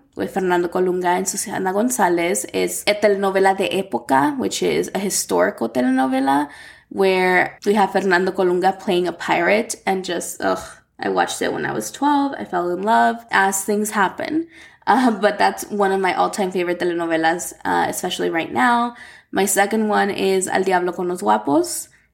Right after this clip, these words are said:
and, uh, Amar Sin Límites.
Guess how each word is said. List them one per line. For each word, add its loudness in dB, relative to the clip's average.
and, 2
uh, 6
Amar 4
Sin -2
Límites. -4